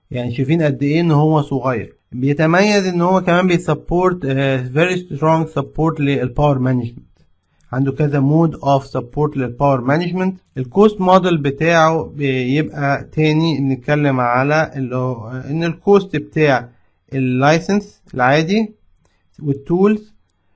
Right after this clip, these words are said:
آه، اتكلمنا قبل كده عن ال-، التولز واللايسنس، بس اهم حاجه عندي ايه؟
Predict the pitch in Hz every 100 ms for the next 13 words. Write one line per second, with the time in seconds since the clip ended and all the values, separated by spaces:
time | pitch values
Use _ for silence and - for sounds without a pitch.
0 | _ _ 127 120 120 131 139 139 117 117
1 | 151 135 127 120 117 113 113 117 113 127
2 | 110 156 151 131 123 123 185 208 226 -
3 | - 175 214 196 185 190 175 175 170 170
4 | 160 156 165 156